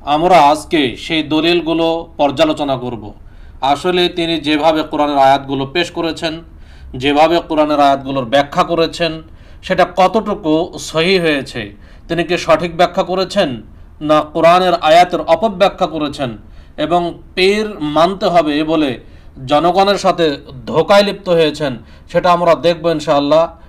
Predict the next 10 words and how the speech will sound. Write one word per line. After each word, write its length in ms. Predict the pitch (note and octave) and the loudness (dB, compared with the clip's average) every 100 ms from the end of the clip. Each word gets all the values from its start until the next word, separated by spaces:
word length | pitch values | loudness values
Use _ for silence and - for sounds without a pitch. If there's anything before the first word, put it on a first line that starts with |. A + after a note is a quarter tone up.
| - | -8
সেই 180 | E3 D3+ | -4 -2
দলিলগুলি 540 | D3+ F3+ G3+ F3+ F3 | 0 0 -2 -2 -2
পর্যালোচনা 560 | D#3 C3 C#3+ C#3 C#3 B2+ | 0 -2 0 -2 -4 -6
করব 220 | C3+ C3 | -4 -2
আপনাদের 340 | B2+ C3 B2 | 0 -2 -4
সামনে। 380 | - A#2+ G#2+ G#2 - - - - - - - - - - - - | -4 -6 -6 -14 -18 -20 -20 -20 -20 -20 -20 -20 -20 -20 -20 -4
সম্মানিত 460 | F3+ F#3 G3 G3+ | 0 2 2 2
দর্শক 420 | G#3+ - - A#3 | 2 2 2 -2
শ্রোতা 280 | - E3+ D3 | -2 -4 -2
মণ্ডলী, 480 | C3+ B2 A#2 G#2+ | -2 -2 -4 -8